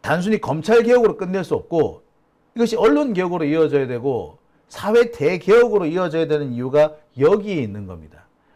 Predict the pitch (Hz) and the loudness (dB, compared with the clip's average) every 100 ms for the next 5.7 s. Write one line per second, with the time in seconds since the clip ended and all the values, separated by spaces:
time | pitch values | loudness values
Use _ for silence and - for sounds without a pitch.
0 | _ 147 233 233 202 196 190 151 110 - | _ -2 0 2 2 2 -2 -4 -8 -2
1 | 220 240 196 156 110 87 - _ - 110 | 0 0 0 0 0 -6 -12 _ -6 -2
2 | 185 233 262 254 214 175 160 156 180 104 | 2 2 2 0 0 0 0 -2 -2 -4
3 | - _ _ _ _ - 208 269 254 226 | -8 _ _ _ _ -6 -2 -4 -4 -4
4 | 202 - 320 330 233 240 214 202 196 185 | -2 -2 -2 -2 -2 -4 -4 -4 -4 -4
5 | 175 165 156 147 165 120 85 | -4 -2 -2 0 0 0 -4